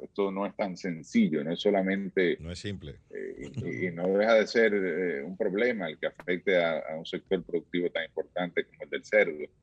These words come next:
Speaker 1: y el impacto que tendrá a nivel de empleo y en las, y en las provincias,
Speaker 2: Y la seguridad
Speaker 1: en las
Speaker 2: alimentaria.
Speaker 1: comunidades, pero también impacta la seguridad alimentaria, pero impacta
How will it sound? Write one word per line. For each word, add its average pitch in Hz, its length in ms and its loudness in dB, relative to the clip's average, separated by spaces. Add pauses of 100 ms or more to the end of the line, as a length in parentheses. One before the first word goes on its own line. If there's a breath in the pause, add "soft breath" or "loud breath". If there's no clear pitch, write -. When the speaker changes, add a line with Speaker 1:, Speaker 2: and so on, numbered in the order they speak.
(460)
Speaker 1:
y 76 100 0
el 73 120 0
impacto 85 460 0
que 85 120 -2
tendrá 82 500 2
a 71 60 -2
nivel 71 260 -4
de 73 60 -2
empleo 90 500 2
y 78 60 -2
en 73 100 -4
las, 69 380 -4
y 80 80 -12
en 69 60 -6
las 62 120 -8
provincias, 80 480 -4
Speaker 2:
Y 90 40 -4
la 90 80 4
seguridad 95 440 -2
Speaker 1:
en 107 60 -4
las - 20 -8
Speaker 2:
alimentaria. 82 380 0
Speaker 1:
comunidades, 78 380 0 (1000)
pero 90 320 4
también 85 380 0
impacta 87 460 2
la 80 140 4
seguridad 76 380 -2
alimentaria, 85 640 2
pero 62 340 -2 (200)
impacta - 720 0